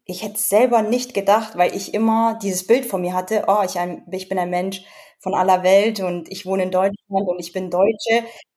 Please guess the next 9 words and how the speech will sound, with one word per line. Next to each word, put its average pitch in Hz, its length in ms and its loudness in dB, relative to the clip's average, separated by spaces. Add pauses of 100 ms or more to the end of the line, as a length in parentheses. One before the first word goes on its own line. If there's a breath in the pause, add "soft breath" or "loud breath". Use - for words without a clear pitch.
(340)
Aber 196 540 4 (180)
ich 233 140 -8
hab 269 180 0
in 208 80 2
Amerika 262 460 2
gelebt 247 380 -4
ein 233 60 -4
Jahr 240 400 -4
und 180 240 -6